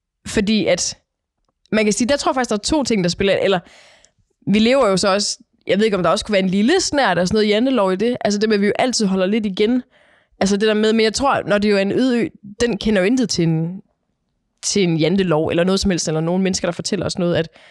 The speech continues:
en ø, den vil jo bare forvente, at vi netop gik all in. At vi kom med, den har jo det bedste af det bedste.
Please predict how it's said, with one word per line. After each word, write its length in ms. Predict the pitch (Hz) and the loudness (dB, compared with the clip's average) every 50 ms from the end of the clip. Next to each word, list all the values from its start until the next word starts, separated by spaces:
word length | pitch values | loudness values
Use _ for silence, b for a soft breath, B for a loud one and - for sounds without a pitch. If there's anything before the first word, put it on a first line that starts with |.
| b b b b b b b b b | b b b b b b b b b
en 120 | - 202 214 - - | -4 -4 -2 0 2
ø, 200 | 277 285 - - 220 - | 2 2 2 0 0 -2
den 120 | 233 226 | 0 0
vil 80 | 214 208 | 2 2
jo 60 | 190 | 2
bare 140 | 175 175 180 | 2 0 0
forvente, 360 | - 208 214 240 240 208 170 | 0 0 0 0 0 2 0
at 100 | 165 170 | 0 2
vi 100 | 196 202 | 0 2
netop 280 | 190 220 226 220 190 | 2 2 0 0 -2
gik 160 | - - 294 - - | -2 -2 -2 0 2
all 160 | 165 175 165 151 | 2 2 2 0
in. 200 | 165 170 170 175 - _ _ _ _ _ 196 | 0 -2 -2 -4 -8 _ _ _ _ _ -4
At 100 | 190 180 | 0 0
vi 60 | 196 | 0
kom 240 | - - 262 269 247 | 0 0 0 0 0
med, 280 | - 190 196 185 175 170 - _ _ _ _ _ _ _ _ _ _ _ _ _ _ _ _ _ _ _ _ _ _ - | 0 0 2 2 0 0 -4 _ _ _ _ _ _ _ _ _ _ _ _ _ _ _ _ _ _ _ _ _ _ -2
den 120 | 247 262 | 0 0
har 180 | 262 254 285 285 | 2 2 2 2
jo 40 | 247 | 2
det 160 | 202 196 202 | 2 0 0
bedste 340 | - - 254 277 - - 185 | 0 0 0 0 -2 -4 -4
af 60 | - | -4
det 120 | 190 185 175 | -2 -2 -2
bedste. 400 | 214 220 226 - - - 160 | -2 -2 -2 -4 -6 -6 -8